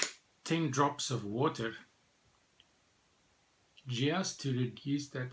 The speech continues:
alcohol a little bit and see. You see, the Glenlivet motto is add a few drops of water to release the monster,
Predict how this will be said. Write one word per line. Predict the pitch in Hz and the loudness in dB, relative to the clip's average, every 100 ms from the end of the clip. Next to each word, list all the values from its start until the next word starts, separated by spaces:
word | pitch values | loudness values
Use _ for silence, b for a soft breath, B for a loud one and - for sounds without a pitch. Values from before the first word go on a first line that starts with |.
| - - | -12 -10
alcohol | 143 139 - 135 120 | -8 -6 -2 0 0
a | |
little | 117 135 170 180 | 2 4 4 4
bit | 180 - - | 2 -2 0
and | 127 123 | 0 0
see. | - - 156 143 131 b b b 143 | -2 0 2 2 0 b b b 0
You | |
see, | 131 196 | 4 6
the | 160 | 6
Glenlivet | 127 143 127 147 151 131 | 6 6 8 6 6 4
motto | 120 131 - 147 127 | 4 4 4 2 2
is | 113 113 - - _ b b b | 2 -2 -4 -12 _ b b b
add | 151 160 151 | 4 6 4
a | |
few | 131 151 135 | 2 0 2
drops | 139 131 135 | 2 0 -2
of | 113 | -2
water | 110 139 143 135 | 2 2 2 0
to | 127 - 131 107 | -2 -2 0 2
release | 131 120 127 147 123 - - | 4 4 4 4 2 0 0
the | 110 | 2
monster, | 113 113 131 127 - 113 | 2 4 4 4 2 -4